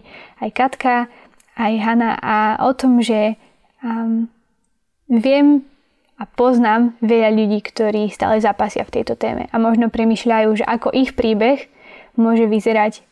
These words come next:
inak než príbeh ich rodiny a možno ich rodičov. A, a už teraz túžia tak možno sa učiť, ako odrážať Pána Boha cez svoj vzťah, cez svoju rodinu.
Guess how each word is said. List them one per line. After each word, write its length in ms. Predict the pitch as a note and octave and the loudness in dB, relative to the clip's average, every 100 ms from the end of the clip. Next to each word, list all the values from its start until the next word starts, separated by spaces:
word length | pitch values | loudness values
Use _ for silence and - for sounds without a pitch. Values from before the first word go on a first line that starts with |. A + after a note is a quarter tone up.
| - | -2
inak 320 | A#3+ G#3+ G#3+ | 0 0 -2
než 240 | A#3 G#3 - | -6 -6 -4
príbeh 320 | A#3 G#3+ G#3+ - | -2 -2 -2 -2
ich 160 | B3 | 0
rodiny 400 | G#3+ G#3+ A3+ - | 2 0 -2 -2
a 80 | A3+ | -2
možno 320 | A3 G#3+ A3+ | -2 0 0
ich 160 | - A3 | 0 0
rodičov. 480 | G#3+ G#3+ A3 A#3 A#3 - - - - _ - | 0 -4 -4 -4 -6 -8 -20 -20 -20 _ -10
A, 280 | A3+ A3+ A3+ | -6 -4 -2
a 40 | |
už 160 | A3+ - | -2 -2
teraz 320 | A#3+ A3+ G#3+ | 0 0 -2
túžia 480 | - A#3 A3 G#3 G#3+ - _ _ _ _ _ _ _ B3 | 0 2 2 0 -2 -12 _ _ _ _ _ _ _ 0
tak 80 | |
možno 320 | A#3 A#3 A#3 A3 | 2 4 2 0
sa 160 | A#3+ | -2
učiť, 400 | A#3 - A3 - | -2 -2 -4 -4
ako 480 | A3 - - G#3+ G#3 _ _ _ _ _ _ _ | -6 -6 -4 -4 -4 _ _ _ _ _ _ _
odrážať 560 | A#3 A3 A3+ A#3 G#3+ G#3 | -2 0 0 0 0 -2
Pána 240 | A3 G#3 | -2 -2
Boha 240 | G3+ G3+ G3+ | -2 -4 -6
cez 240 | - G3+ | -10 -10
svoj 160 | - G#3+ | -8 -8
vzťah, 400 | - A3 G#3+ A3 | -6 -6 -6 -12
cez 80 | |
svoju 240 | - A#3+ A#3 | -6 -2 0
rodinu. 260 | A3 A#3 | -2 -6